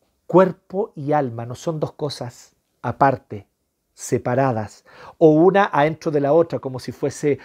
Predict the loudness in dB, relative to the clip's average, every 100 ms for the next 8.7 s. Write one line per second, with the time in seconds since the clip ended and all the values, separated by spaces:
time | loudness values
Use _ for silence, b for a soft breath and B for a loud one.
0 | B -2 2 2 2 2 4 2 -2 -4
1 | -4 -2 0 0 0 -8 -8 B B -6
2 | -4 -2 4 4 2 -2 -2 -2 -4 -6
3 | -8 -8 -8 -8 -12 -16 b b b -4
4 | -2 -2 _ -12 -6 -2 2 2 2 -2
5 | -4 -2 -2 -6 -8 -10 -4 -4 -4 -4
6 | -4 -4 -4 -4 -4 -8 -8 -6 -4 -4
7 | -4 -6 -6 -4 -4 -2 -2 -4 -10 -6
8 | -4 -4 -4 -2 -2 -4 -10